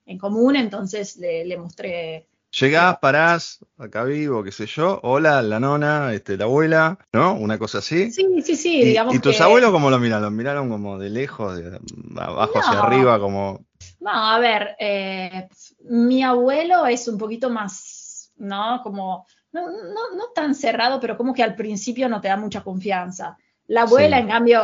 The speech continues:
Speaker 1: no, es más tranquila. Y entonces me, me acuerdo de que, de que lo saludaron, no, él muy afectuoso, porque no, en Argentina te ven y,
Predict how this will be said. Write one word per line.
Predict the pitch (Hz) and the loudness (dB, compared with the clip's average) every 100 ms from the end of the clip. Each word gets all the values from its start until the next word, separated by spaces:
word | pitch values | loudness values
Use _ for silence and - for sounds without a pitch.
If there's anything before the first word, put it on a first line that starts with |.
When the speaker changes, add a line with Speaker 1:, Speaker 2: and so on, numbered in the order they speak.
| 202 185 185 180 | 2 0 -2 -4
Speaker 1:
no, | 196 185 180 | -8 -8 -8
es | 185 | -8
más | 196 196 | -8 -6
tranquila. | 214 202 208 190 196 190 _ _ _ | -6 -6 -8 -8 -10 -12 _ _ _
Y | - | -4
entonces | 220 214 240 254 254 233 233 - | -4 -2 -2 0 0 -2 -4 -12
me, | 214 208 208 196 190 185 185 | -10 -8 -8 -8 -10 -10 -12
me | 208 208 | -10 -8
acuerdo | 196 220 226 240 | -6 0 2 2
de | 247 208 | 0 -4
que, | - 202 196 185 180 175 _ _ | -6 -8 -8 -10 -14 -20 _ _
de | - 196 202 | -10 -6 -4
que | 240 | -2
lo | 202 | -4
saludaron, | - 214 220 220 254 247 220 190 - | -2 0 2 2 2 0 -2 -8 -10
no, | 214 214 226 226 220 202 202 _ _ _ | -6 -2 -2 -2 -10 -14 -20 _ _ _
él | 285 392 415 254 | 4 8 8 8
muy | 254 269 277 269 254 | 6 8 6 4 0
afectuoso, | 214 220 196 247 240 220 | -4 -4 0 0 2 -2
porque | 208 202 | -4 -4
no, | 208 | -2
en | 240 226 196 | -2 -2 -4
Argentina | 190 202 214 247 233 | -6 -8 -4 -2 -2
te | 214 | -2
ven | 202 220 233 | -2 0 -2
y, | 226 208 | -2 -6